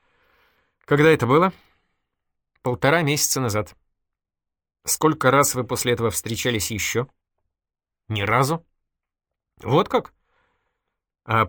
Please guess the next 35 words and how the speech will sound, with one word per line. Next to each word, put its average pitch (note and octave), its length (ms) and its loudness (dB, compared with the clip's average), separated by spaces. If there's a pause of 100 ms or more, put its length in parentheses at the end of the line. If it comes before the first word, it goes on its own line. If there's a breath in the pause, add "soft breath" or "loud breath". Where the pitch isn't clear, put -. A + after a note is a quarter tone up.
(100)
почему B2 640 0
вас A#2 240 0
это A2 160 -4
удивляет? A2 480 -4 (380)
Мы A2+ 140 -2
все D#3+ 280 -2
занятые A#2+ 400 -2
люди. C#3+ 340 -4 (560 soft breath)
У G#2 60 -10
меня A2+ 160 -2
к - 60 -12
тому A#2+ 180 0
же G2 60 -2
семья, G#2+ 440 -2 (180)
жена, G#2 420 -2
дети, A#2 480 0
которым C3+ 320 -6
я B2 340 -2
должен B2+ 420 0
уделять B2 340 0
внимание». A#2+ 380 -2 (1500)
«Детей C3+ 760 0
на C3+ 140 -4
свадьбе C3+ 460 -2
нет?» D#3 320 -6 (1600 loud breath)
«Нет, F3+ 280 2
они C3+ 140 4
еще B2+ 200 0
маленькие D3 540 2
и G#2 40 0
остались C#3 440 -2
с - 180 -4
тещей D3+ 460 0
и G2 40 -6
тестем». C#3 480 -4